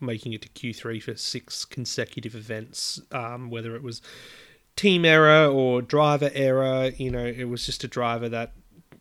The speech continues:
you know, pressure was on, wasn't really performing. Um, all the rumours and speculation that Daniel Ricciardo is there and he'd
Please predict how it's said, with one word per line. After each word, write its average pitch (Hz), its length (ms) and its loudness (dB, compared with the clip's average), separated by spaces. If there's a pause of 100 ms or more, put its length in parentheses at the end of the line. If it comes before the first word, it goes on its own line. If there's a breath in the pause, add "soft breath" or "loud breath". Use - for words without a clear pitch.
you 131 160 -8
know, 120 240 -6 (160)
pressure 147 360 -2
was 120 180 -6
on, 120 560 -6
wasn't 123 420 -6
really 120 560 -4 (760)
performing. 131 840 0 (580 loud breath)
Um, 117 720 -6
all 127 160 0
the 117 80 -4
rumours 123 640 0
and 110 400 -8
speculation 120 840 -6
that 113 280 -8 (240)
Daniel 120 300 -6
Ricciardo 120 580 -4
is 120 220 -6
there 123 400 -2
and 117 180 -8
he'd 120 220 -8